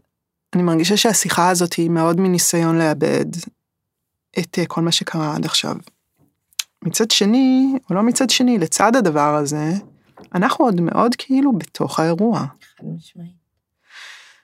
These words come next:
Speaker 1: ואני מרגישה בתור, אה, רופאה במחלקה,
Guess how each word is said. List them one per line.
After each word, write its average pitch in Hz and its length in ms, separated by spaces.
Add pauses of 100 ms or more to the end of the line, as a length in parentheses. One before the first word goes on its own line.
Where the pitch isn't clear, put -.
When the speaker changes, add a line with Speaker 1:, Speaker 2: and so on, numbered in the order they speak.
(140)
Speaker 1:
ואני 160 840
מרגישה 254 880
בתור, 185 540
אה, 190 220
רופאה 160 520
במחלקה, 156 760